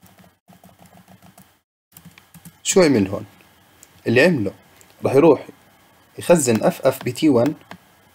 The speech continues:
بعدين يدخل على هاي اللوب. اللوب هاي راح تنقص واحد منه، من ال اف اف،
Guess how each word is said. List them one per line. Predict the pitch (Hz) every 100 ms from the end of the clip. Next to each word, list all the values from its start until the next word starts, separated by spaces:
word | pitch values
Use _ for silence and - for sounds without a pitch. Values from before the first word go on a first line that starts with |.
| _ _ _ _ _ -
بعدين | 110 170
يدخل | 180 - 143
على | 131
هاي | 110
اللوب. | 95 90 - _ -
اللوب | 131 180 135
هاي | 127
راح | 110
تنقص | - 175 160 139 -
واحد | 143 113 110
منه، | 117 101 113 170 - _ _ _ _ _ _ 117
من | 110
ال |
اف | 113 - -
اف، | 139 -